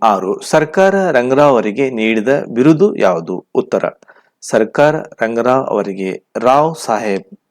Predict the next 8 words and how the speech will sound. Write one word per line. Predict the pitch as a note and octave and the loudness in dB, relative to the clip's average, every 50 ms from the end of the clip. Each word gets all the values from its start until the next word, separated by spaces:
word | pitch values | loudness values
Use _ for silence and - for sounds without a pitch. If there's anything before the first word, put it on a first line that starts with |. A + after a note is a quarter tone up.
| _ - | _ -8
ಬಿರುದು | G#2+ G#2+ G#2 G2 F2+ - | -6 -4 -4 -4 -4 -4
ಕೊಟ್ಟಿತು. | - - A2+ - - - F2 - - G2 E2+ - _ _ _ _ _ _ _ _ _ _ _ _ _ _ _ _ _ _ - - _ _ - _ _ _ _ - | -2 -2 -2 -2 -2 -6 -12 -10 -10 -12 -12 -14 _ _ _ _ _ _ _ _ _ _ _ _ _ _ _ _ _ _ -20 -20 _ _ -20 _ _ _ _ 0
ಎರಡು | D3+ C#3 D3 D3+ D3+ E3+ E3+ | 4 4 6 6 4 4 0
ಮೂರು | D#3 C3+ A#2 A2 A2 G#2+ | 0 -2 -4 -2 0 0
ವಾಕ್ಯದಲ್ಲಿ | G2+ G2 - - G2+ F2 F2+ G#2 C#3+ G#3 | 0 -2 -2 -4 -6 -6 -6 -6 -4 -4
ಉತ್ತರಿಸಿ. | - - - - - F2 E2+ - - - - F3+ - - _ _ - | -6 -6 -6 -10 -12 -12 -12 -12 -14 -14 -14 -14 -16 -18 _ _ -8
ಪ್ರಶ್ನೆ | - B2+ - - A#2+ G2+ | -8 -8 -6 -6 -8 -8
ಒಂದು, | F#2 F2+ - - - | -8 -8 -12 -14 -14